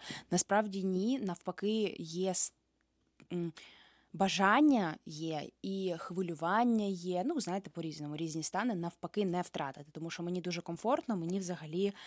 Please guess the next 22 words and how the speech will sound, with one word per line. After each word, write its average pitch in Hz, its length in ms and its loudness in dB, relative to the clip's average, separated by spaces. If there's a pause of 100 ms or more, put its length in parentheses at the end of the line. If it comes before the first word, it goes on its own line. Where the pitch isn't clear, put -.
(260)
наприклад, 175 540 -2
е, 160 200 -2
дуже 185 240 -2
подобається, 175 520 0
знову 175 180 -2
ж - 80 -8
таки, 160 160 -12
що - 120 -4
в 160 40 -4
мене, 175 120 -2
наприклад, 165 420 -6
різні 170 280 -2
ролі. 156 300 -2
І 139 60 -6
мені 156 180 -4
тому 170 180 -6
подобається 165 580 -4
моя 160 140 -6
позиція 165 340 -8
в - 40 -8
стартапі, 160 520 -6
е, 147 180 -10